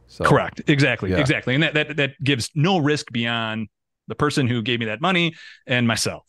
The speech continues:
Speaker 2: right? I mean, that's, and whatever person bought my bad product, right? Y-, you know what I'm saying? I mean, that's, that's, uh, that's it. So that's how I would view banking. I think he's on the right track,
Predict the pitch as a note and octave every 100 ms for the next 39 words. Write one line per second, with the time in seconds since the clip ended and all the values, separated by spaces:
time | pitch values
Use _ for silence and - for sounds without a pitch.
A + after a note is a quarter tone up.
0 | _ A2+ G2+ G#2+ A2 A2+ - - A#2 G#2
1 | A2 C3 B2 A#2 A2 G2+ _ - B2+ A#2
2 | G#2+ A2 G#2+ G#2+ G#2+ - G#2 F2+ - B2
3 | C3+ F#3 F3 F3 D#3+ C3+ C#3+ B2+ C3 C3
4 | - - - - - C3 A#2+ - C3 A2+
5 | G#2 G#2 B2 A2 - F#2+ - B2 E3+ E3+
6 | D3+ C3+ A#2+ A#2+ G#2+ G#2+ A#2 G#2+ G#2 C#3+
7 | A2 C3 A#2 A2 G#2 G#2 - G#2+ G2+ G2+
8 | -